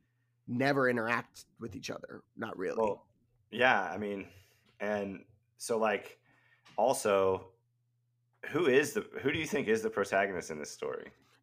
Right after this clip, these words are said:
Speaker 1: It's, you know, it's so, it's, that's what I'm saying. This movie's so interestingly composed in that it's bookended with, with the Sheriff Bell. He's the, he's the, he's the narrator, and it's being, almost being told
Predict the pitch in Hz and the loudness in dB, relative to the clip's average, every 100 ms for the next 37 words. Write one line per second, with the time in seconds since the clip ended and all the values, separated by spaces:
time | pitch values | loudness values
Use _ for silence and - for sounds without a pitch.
0 | - 175 - - - 165 160 175 160 - | -6 -6 -6 -10 -2 2 4 4 0 -4
1 | - 175 202 160 196 - 190 190 214 208 | 2 4 4 0 -4 2 2 4 2 4
2 | 226 175 156 214 247 - 160 165 147 147 | 4 4 4 2 2 2 6 8 8 4
3 | 160 - 160 151 139 127 120 - - - | 0 -2 4 6 6 4 0 -14 -10 0
4 | 135 - 123 143 127 98 - 127 135 127 | 0 2 4 6 6 2 -4 2 4 4
5 | 117 - - _ _ _ 143 135 - - | 0 -8 -20 _ _ _ -2 0 4 4
6 | - 196 190 185 139 131 - - 131 135 | 6 6 6 6 6 4 2 -10 -6 -6
7 | 120 - 123 135 - 110 104 147 170 _ | -4 -2 0 -2 -4 -4 -4 -10 -14 _
8 | _ _ _ - - 123 139 127 135 123 | _ _ _ -16 -6 0 0 0 -2 2
9 | 139 131 139 131 135 139 131 _ _ _ | 0 2 4 4 4 0 -4 _ _ _
10 | 117 131 117 123 123 123 120 123 127 - | -4 -2 0 2 2 0 2 2 0 -4
11 | _ _ _ _ _ 123 131 113 - - | _ _ _ _ _ 0 0 0 -6 -4
12 | 143 147 131 147 147 151 123 - 139 139 | 0 2 4 2 4 0 0 -2 2 2
13 | 127 | 0